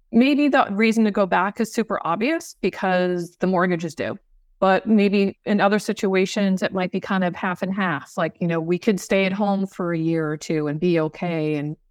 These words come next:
give us a runway to figure it out and things like that. The why is really all about that. And then kind of moving into, like, what are really my options? Maybe there is something that you could stand on that you did twenty years ago,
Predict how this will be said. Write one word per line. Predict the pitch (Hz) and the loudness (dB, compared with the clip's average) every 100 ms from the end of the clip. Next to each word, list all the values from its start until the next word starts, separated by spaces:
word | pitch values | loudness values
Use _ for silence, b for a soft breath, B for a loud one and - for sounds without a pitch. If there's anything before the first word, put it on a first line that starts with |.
| _ - | _ 0
give | 196 | 0
us | 190 | 2
a | 196 | 0
runway | 175 185 180 180 170 | 2 4 4 2 0
to | |
figure | 165 - 165 165 | -2 -4 -2 -2
it | 160 | -2
out | 170 156 - | 0 0 -2
and | 170 | -8
things | 165 156 | -6 -4
like | 156 156 | -4 -4
that. | 156 147 135 - _ _ _ _ | -2 0 -2 -6 _ _ _ _
The | 208 | 0
why | 196 208 208 202 208 | 4 4 4 4 4
is | 190 175 | 2 0
really | 165 165 165 | 0 2 2
all | 156 156 | 2 0
about | 160 156 | 0 0
that. | 156 151 147 139 - _ - | -2 -2 -2 -4 -10 _ -4
And | 185 185 | 0 2
then | 190 | 2
kind | 190 277 | 2 2
of | 247 | 4
moving | 196 180 185 180 | 4 2 2 0
into, | 175 185 190 | 0 -2 0
like, | 175 160 | 0 -2
what | 165 170 | -2 -2
are | 185 | -2
really | 170 160 160 160 | -2 -4 -4 -4
my | 156 156 | -2 -2
options? | - 170 262 - - - - 214 - - _ _ _ _ - | -2 -4 -4 -8 -8 -8 -8 -8 -10 -20 _ _ _ _ -2
Maybe | 190 202 208 | 2 4 4
there | 190 202 | 2 2
is | - 226 233 | 4 4 2
something | - 185 185 180 175 | 0 0 0 0 0
that | 151 | -2
you | 170 | -4
could | 180 185 | -4 -6
stand | - - 175 170 170 | -8 -6 -4 -2 -2
on | 165 160 160 | -2 -2 -4
that | 156 147 | -2 -2
you | 170 | -2
did | 170 175 156 | 0 -2 -2
twenty | 196 180 170 | -2 -2 0
years | 180 170 | 0 0
ago, | 156 | -2